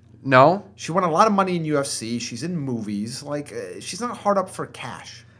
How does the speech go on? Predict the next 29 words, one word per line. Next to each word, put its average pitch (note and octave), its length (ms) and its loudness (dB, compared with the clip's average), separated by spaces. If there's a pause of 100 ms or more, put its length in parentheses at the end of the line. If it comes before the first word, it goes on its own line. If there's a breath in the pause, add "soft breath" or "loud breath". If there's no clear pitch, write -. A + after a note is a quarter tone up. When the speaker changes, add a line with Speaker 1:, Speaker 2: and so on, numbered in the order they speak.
(140 soft breath)
Speaker 1:
Uh, C3 180 8
she D3+ 140 4
also E3 200 6
described E3+ 320 4
pro D3+ 160 4
wrestling C#3+ 360 4
as, B2+ 180 2
quote, C3+ 380 4
"going C#3+ 260 6
down C#3+ 160 8
my C3 100 6
bucket C3 300 4
list A#2+ 160 -2
before B2 280 2
I B2 60 4
get A#2 260 -4
barefoot C3 420 4
and A2+ 160 -6
pregnant," A2 440 0
which A2+ 140 -10
is A2+ 120 -6
a A2 60 -4
quote B2+ 400 -2
that A2 180 -6
is G#2+ 260 -10 (1200)
Speaker 2:
Interesting. A2+ 400 -8
Speaker 1:
a - 20 -2
lot D#3 300 12
to, C3+ 220 4